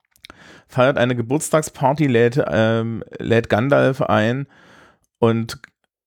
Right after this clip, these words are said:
oder Gandalf kommt vorbei und dann stellen wir halt fest, dass dieser Ring, der, äh, noch vor einem Buch, also im Hobbit, ein Zauberring war und total unwichtig, äh, dass dieser Ring jetzt eine komplette Geschichte trägt. Ähm,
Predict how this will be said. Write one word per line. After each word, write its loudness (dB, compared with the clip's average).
oder 2
Gandalf 2
kommt 0
vorbei 2
und 0
dann 0
stellen 2
wir 2
halt 2
fest, 0
dass 2
dieser 0
Ring, 0
der, 2
äh, 0
noch 0
vor 0
einem 0
Buch, -2
also -2
im -2
Hobbit, 0
ein 0
Zauberring 2
war 4
und -2
total 0
unwichtig, -2
äh, 6
dass 0
dieser 2
Ring 2
jetzt 0
eine 2
komplette 0
Geschichte -2
trägt. -2
Ähm, 0